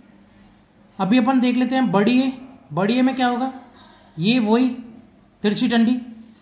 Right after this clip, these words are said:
ये ऊपर उल्टी साइड में तिरछी डंडी, लेकिन ऊपर तक रखनी है, वो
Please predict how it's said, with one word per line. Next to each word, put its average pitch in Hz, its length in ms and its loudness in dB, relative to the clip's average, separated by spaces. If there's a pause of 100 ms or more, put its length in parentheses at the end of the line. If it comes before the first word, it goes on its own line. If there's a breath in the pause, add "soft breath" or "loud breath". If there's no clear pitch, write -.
(220 loud breath)
ये 226 180 0
ऊपर 247 340 0
उल्टी 226 280 0
साइड 247 180 0
में 240 100 0
तिरछी 240 220 -2
डंडी, 233 240 0
लेकिन 254 200 0
ऊपर 240 240 -2
तक 247 140 -2
रखनी 156 240 -2
है, 131 100 -6
वो 120 200 -8